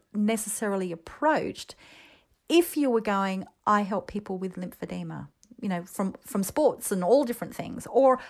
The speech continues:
"I help people who are struggling in life to be able to find themselves and be happier." You may not have really thought about focusing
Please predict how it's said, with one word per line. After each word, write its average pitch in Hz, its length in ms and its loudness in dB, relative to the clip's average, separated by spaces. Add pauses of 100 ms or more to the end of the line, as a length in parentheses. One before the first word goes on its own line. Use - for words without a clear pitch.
(140)
"I 233 140 6
help 233 280 0
people 202 520 -2
who 202 280 -4
are 202 80 -8
struggling 185 640 -2
in 170 100 -6
life 165 360 -6 (500)
to 240 100 -4
be 202 220 0
able 175 280 0
to - 100 -18
find 196 260 0
themselves 156 300 -4
and 160 100 -8
be 165 80 -6
happier." 160 400 -10 (560)
You 254 180 4
may 247 320 6
not 226 560 2
have 196 300 -4
really 185 540 -2
thought 220 260 -4
about 160 280 -2 (200)
focusing 190 880 -4